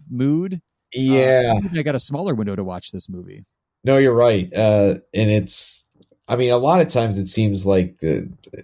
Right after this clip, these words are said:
Speaker 2: it'll be, like, some kind of romantic comedy about, oh, I, I need somebody to kiss on New Year's Eve or something like that.
Speaker 1: Oh, yeah, yeah. Like the Gary Marshall movie kind of style.
Speaker 2: Yeah, that, that holiday, probably the, the movies that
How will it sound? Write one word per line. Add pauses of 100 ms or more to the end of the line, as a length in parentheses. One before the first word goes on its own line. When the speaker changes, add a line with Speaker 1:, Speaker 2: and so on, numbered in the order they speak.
(240)
Speaker 2:
it'll
be,
like,
some
kind
of
romantic
comedy
about, (680)
oh,
I,
I
need
somebody
to
kiss
on
New
Year's
Eve
or
something
like (220)
that.
Speaker 1:
Oh,
yeah,
yeah. (140)
Like
the
Gary
Marshall
movie
kind
of (240)
style. (260)
Speaker 2:
Yeah,
that,
that
holiday, (240)
probably
the,
the
movies
that